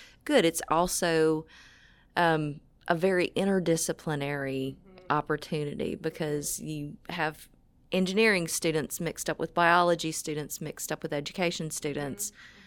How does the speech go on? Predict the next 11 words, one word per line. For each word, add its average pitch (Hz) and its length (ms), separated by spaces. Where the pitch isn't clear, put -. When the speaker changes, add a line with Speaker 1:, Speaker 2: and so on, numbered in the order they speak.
Speaker 2:
Mm-hmm. - 20
Mm-hmm. 170 160
Speaker 1:
Um, 147 200
a-, - 240
and 160 100
I 160 80
know 165 220
I've, 113 140
I've 165 200
talked - 360
to 156 220